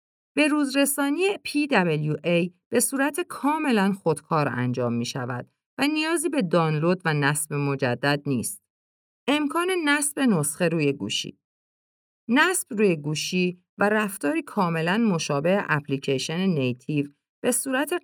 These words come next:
غیر قابل تشخیص از دیدگاه کاربران.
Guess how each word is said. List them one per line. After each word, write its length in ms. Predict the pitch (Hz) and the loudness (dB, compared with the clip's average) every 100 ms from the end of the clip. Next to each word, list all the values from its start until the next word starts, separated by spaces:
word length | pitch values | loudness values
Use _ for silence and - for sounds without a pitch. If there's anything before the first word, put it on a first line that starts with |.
| - | 0
غیر 300 | 262 294 247 | 2 2 0
قابل 380 | 165 143 131 | 0 0 0
تشخیص 680 | 131 147 147 - - 165 160 - | -2 -4 -4 -6 -4 -4 -4 -4
از 240 | 151 151 | -2 -2
دیدگاه 480 | 139 131 - 143 151 | -4 -6 -4 -2 -2
کاربران. 720 | 147 123 113 117 120 107 - | -2 -4 -2 -4 -6 -8 -10